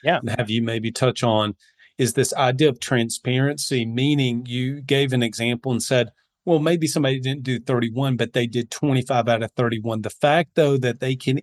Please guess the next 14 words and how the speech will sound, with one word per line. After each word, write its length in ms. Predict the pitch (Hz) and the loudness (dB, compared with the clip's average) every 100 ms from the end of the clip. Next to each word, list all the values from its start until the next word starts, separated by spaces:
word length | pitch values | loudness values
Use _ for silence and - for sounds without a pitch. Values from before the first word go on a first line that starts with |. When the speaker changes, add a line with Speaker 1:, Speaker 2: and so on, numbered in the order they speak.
| - | -4
Speaker 2:
even 380 | 147 127 117 104 | -4 0 -2 -2
say, 640 | - - 190 135 101 95 - - - _ | -4 2 4 4 2 -6 -14 -20 -20 _
I 180 | - 139 | 2 2
was 240 | 139 127 - | 2 -2 -4
perfect 680 | - 170 175 - 147 139 - - | 2 4 4 4 0 0 -10 -10
twenty-five 680 | - 165 165 135 139 120 120 | 0 4 4 4 2 2 -2
out 100 | 117 | -4
of 100 | - | -2
thirty-one 580 | 123 110 110 113 113 110 | -2 -2 -4 -4 -4 -6
or 120 | 107 | -8
twenty-two 720 | - - 151 151 131 170 143 | -8 0 2 2 0 0 2
out 160 | 123 120 | 2 0
of 100 | 120 | -2
thirty-one 560 | 131 117 110 151 151 | -6 -4 -2 0 0